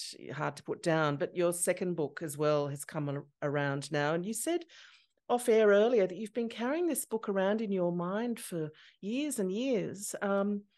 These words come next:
what is it about this second book that's really captivated you?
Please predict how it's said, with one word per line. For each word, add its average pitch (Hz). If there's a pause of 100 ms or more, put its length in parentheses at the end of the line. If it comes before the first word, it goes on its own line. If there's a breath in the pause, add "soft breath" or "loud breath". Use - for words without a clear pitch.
(340 soft breath)
what 349 (180)
is 320
it 262
about 226 (260)
this 220
second 247
book 208
that's -
really 196
captivated 190
you? -